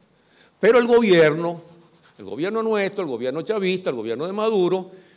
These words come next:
que por supuesto habla constantemente de guerra económica, denuncia la guerra económica, está enfrentando la guerra económica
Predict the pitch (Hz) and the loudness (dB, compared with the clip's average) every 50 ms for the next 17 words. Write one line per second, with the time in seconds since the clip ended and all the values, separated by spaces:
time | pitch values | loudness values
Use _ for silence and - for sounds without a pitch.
0 | _ _ _ - 101 - - - - 104 90 147 160 156 - 147 120 131 175 208 | _ _ _ -16 -14 -14 -14 -16 -14 -8 -4 -4 -4 -4 -4 -4 0 0 0 2
1 | 208 190 160 156 139 120 - 135 135 117 - 147 139 135 131 135 - 127 120 117 | 0 -2 -2 -2 -6 -6 -4 -6 -6 -4 -6 -6 -6 -6 -8 -8 -6 -6 -4 -4
2 | 107 104 110 110 113 120 117 131 123 110 98 98 101 110 113 120 131 117 147 147 | -4 -4 -4 -6 -6 -6 -6 -6 -8 -8 -8 -10 -10 -10 -8 -6 -4 -2 -2 -2
3 | 139 151 180 220 240 - 214 180 156 135 120 123 123 123 143 143 - 120 110 104 | -2 0 0 0 0 0 0 0 0 0 0 0 -2 -2 -4 -6 -6 -6 -8 -6
4 | 101 101 110 117 117 135 120 - 202 208 185 226 214 190 - - 185 190 185 170 | -8 -10 -10 -10 -10 -10 -6 -6 -6 -4 -2 -2 -2 -2 0 0 -2 0 0 -2
5 | 160 143 131 131 135 143 151 151 147 139 120 131 135 127 123 113 - - 110 90 | -2 -2 -2 -4 -4 -6 -6 -6 -8 -8 -8 -8 -8 -10 -10 -12 -12 -10 -10 -10